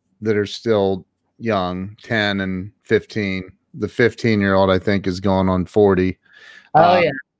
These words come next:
Speaker 1: <laughs> yeah. But, but so, so I, I, I can't, I cannot, I cannot imagine. I don't want to imagine. I
Speaker 2: No,
Speaker 1: can't.
Speaker 2: you don't.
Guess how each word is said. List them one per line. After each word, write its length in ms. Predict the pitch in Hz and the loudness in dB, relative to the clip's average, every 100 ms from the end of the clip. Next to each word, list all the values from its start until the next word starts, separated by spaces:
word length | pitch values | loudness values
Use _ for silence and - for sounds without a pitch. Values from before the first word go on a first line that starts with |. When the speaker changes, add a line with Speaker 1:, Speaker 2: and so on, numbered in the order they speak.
| _ _ _ _ _ _ _ _ - - 587 622 698 - - | _ _ _ _ _ _ _ _ -2 -2 -4 -14 -16 -18 -2
Speaker 1:
<laughs> 60 | - - - | -2 -2 -2
yeah. 680 | 190 - 139 - _ 220 294 - _ _ _ - 240 262 - | -2 0 -4 -4 _ -8 -8 -8 _ _ _ -16 -12 -12 0
But, 400 | 147 131 131 123 | 4 4 2 2
but 280 | 123 113 - | 2 2 -2
so, 680 | - 139 127 123 123 - _ | 2 4 6 6 4 0 _
so 460 | - 147 135 127 120 | -4 2 4 4 2
I, 240 | 135 135 - _ 117 101 - 110 - | 0 -2 -4 _ -18 -18 -12 -12 -8
I, 260 | 123 139 131 | -4 -4 -4
I 140 | 120 127 | -4 -6
can't, 380 | - - 131 - - | -6 -8 -8 -8 -4
I 140 | 127 | -4
cannot, 840 | - - 139 123 117 110 90 69 - _ _ _ | -4 -6 -4 -2 -4 -2 -4 -6 -16 _ _ _
I 120 | 107 | -8
cannot 420 | 104 117 107 101 92 | -6 -8 -6 -4 -4
imagine. 560 | 90 87 80 80 80 - | -6 -8 -8 -12 -12 -6
I 140 | 92 | -2
don't 280 | 101 110 101 | 0 0 -2
want 360 | 104 117 127 - | -2 0 -2 -2
to 120 | 101 | -2
imagine. 680 | 90 85 80 78 82 80 82 | -2 -4 -4 -8 -12 -12 -8
I 80 | 92 | -10
Speaker 2:
No, 40 | |
Speaker 1:
can't. 340 | 90 175 160 147 | -2 0 2 2
Speaker 2:
you 100 | 147 | 0
don't. 320 | 147 113 - | -6 -12 -14